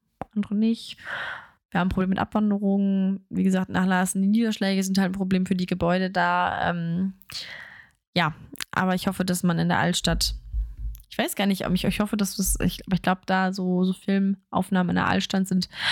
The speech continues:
wahrscheinlich weniger schädlich, als wenn man irgendwo in die Natur reinrennt. Also ich hab da natürlich nicht so viel Ahnung von, aber ich glaube, ähm, ja,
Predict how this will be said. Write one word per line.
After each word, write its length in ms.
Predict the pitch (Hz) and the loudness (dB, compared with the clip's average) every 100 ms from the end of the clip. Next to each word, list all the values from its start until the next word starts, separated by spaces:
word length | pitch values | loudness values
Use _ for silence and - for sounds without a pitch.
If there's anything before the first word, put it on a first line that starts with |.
| - - | -4 0
wahrscheinlich 480 | 190 202 202 202 | 2 2 0 0
weniger 300 | 202 226 220 | 2 2 2
schädlich, 340 | 202 214 202 202 | 2 0 2 2
als 140 | 185 | 2
wenn 80 | 190 | 2
man 160 | 190 180 | 0 2
irgendwo 220 | 190 185 | 2 2
in 80 | 180 | 2
die 100 | 175 | 2
Natur 500 | 180 - - 185 175 | 0 -2 0 0 2
reinrennt. 500 | 156 160 156 160 - | 0 2 0 0 0
Also 160 | 170 | 0
ich 120 | 170 | 0
hab 100 | 170 | -2
da 80 | - | -2
natürlich 280 | 165 165 175 | 0 2 2
nicht 120 | 180 | 2
so 60 | 180 | -2
viel 140 | - | -4
Ahnung 260 | - 185 185 | 0 2 0
von, 300 | - 175 175 | 0 0 0
aber 100 | - | -2
ich 100 | 165 | -2
glaube, 420 | 170 170 175 - 170 | 0 2 2 2 2
ähm, 220 | 175 180 - - - - - - _ _ _ _ _ _ | 2 0 -4 -10 -10 -10 -16 -20 _ _ _ _ _ _
ja, 320 | 165 147 151 | 0 2 0